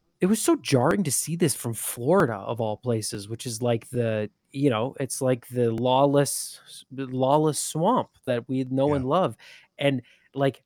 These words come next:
Speaker 1: a dog sticking its head out the window of a pickup truck is, like, one of the things I think of when I even think of what America is like. It's, so it's just so weird to think.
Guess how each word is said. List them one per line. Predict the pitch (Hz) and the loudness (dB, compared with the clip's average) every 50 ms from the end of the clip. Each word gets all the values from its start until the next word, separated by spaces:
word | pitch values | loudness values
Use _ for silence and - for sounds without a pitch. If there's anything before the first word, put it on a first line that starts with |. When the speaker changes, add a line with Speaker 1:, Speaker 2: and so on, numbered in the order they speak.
| _ - | _ -8
Speaker 1:
a | - 131 | -6 -6
dog | 113 101 - 123 120 135 156 170 160 143 113 - - - | -6 -6 -4 -4 0 0 2 2 0 0 -2 -6 -12 -12
sticking | - - - - 143 - - 143 127 | -12 -12 -10 -10 -8 -6 -4 -4 -4
its | 113 - - | -4 -6 -6
head | - 139 139 | -6 -4 -4
out | 139 135 - | -4 -4 -4
the | 123 | -6
window | 107 110 120 143 143 123 | -6 -4 -4 -2 -2 -2
of | 110 104 | -2 -4
a | 104 | -8
pickup | - - 117 135 - 131 113 - | -12 -10 -10 -10 -8 -10 -10 -8
truck | - 123 110 101 - - | -6 -6 -6 -6 -8 -12
is, | 127 107 120 | -12 -8 -8
like, | 113 113 117 | -8 -8 -6
one | 117 127 131 143 | -4 -2 -2 -2
of | 143 120 | -2 -2
the | 123 117 | -4 -6
things | - 135 127 120 117 | -4 -6 -6 -6 -6
I | 104 | -8
think | 101 - - 139 - - | -10 -10 -12 -10 -8 -8
of | 113 104 117 | -8 -8 -6
when | 117 107 | -8 -6
I | 110 | -6
even | 113 117 120 120 113 104 | -6 -6 -6 -6 -6 -8
think | - - 135 135 131 | -8 -8 -8 -6 -6
of | 123 107 110 | -6 -6 -4
what | 113 110 107 | -6 -6 -6
America | 107 110 110 113 120 117 117 113 - 113 101 - - | -6 -6 -4 -4 -4 -4 -4 -6 -8 -10 -10 -10 -10
is | 123 113 101 107 | -10 -10 -8 -8
like. | 104 104 110 139 127 101 - - | -6 -4 -4 -2 -4 -4 -6 -10
It's, | - 117 110 - | -12 -10 -8 -8
so | - 127 | -6 -6
it's | 117 - | -6 -6
just | - 135 123 - - - - | -6 -6 -6 -4 -4 -4 -2
so | - 127 131 139 147 | -2 2 2 4 4
weird | 131 110 104 113 113 113 123 135 139 - | 2 2 0 -2 0 2 2 2 0 -2
to | 127 117 | -4 -6
think. | - - 139 160 240 294 | -4 -2 0 0 0 0